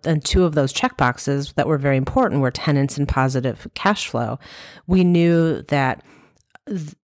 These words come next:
we did the math on the building, and we knew that it,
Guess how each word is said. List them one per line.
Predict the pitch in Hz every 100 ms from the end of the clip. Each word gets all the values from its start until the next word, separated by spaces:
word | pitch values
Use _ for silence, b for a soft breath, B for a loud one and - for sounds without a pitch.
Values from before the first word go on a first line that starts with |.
| -
we | 185
did | 165 170
the |
math | 147 156 151 151
on | 143
the | 135
building, | 170 190 165 139
and | 135
we | 135
knew | 147 170 180 151 139 -
that | 139
it, | 135